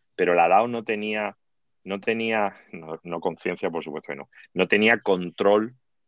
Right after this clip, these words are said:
sobre la red. Es decir, la dao no podía interactuar con la red, no podía levantar nodos de la red, ¿vale? Em,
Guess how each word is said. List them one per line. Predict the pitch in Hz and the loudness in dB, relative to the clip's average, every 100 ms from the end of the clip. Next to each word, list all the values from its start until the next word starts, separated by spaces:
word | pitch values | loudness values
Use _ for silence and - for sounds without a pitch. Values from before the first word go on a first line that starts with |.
| _ | _
sobre | - - - 107 107 107 104 | -12 -6 2 4 6 6 6
la | 90 80 | 4 0
red. | 92 95 80 _ _ | 0 0 -2 _ _
Es | - | -8
decir, | 87 - 85 | -8 -6 -4
la | 85 | 0
dao | 87 98 104 | 4 4 4
no | 107 110 104 | 0 0 2
podía | 104 101 104 92 - | 2 4 4 2 0
interactuar | 90 90 90 87 - 90 | -8 -2 -2 -2 -2 -2
con | 92 | 0
la | 87 | -2
red, | 78 90 | 0 -2
no | 95 | 0
podía | 113 113 | 2 4
levantar | 107 98 92 92 90 | 4 4 0 -2 -2
nodos | 90 92 80 73 - _ _ - | -2 -4 -4 -10 -16 _ _ -10
de | 87 | -6
la | 82 | -6
red, | 80 82 - - | -4 -4 -6 -4
¿vale? | 82 - _ _ _ _ _ _ _ _ _ _ | -4 -4 _ _ _ _ _ _ _ _ _ _
Em, | 110 104 101 98 98 98 95 | 4 6 6 2 -4 -4 -6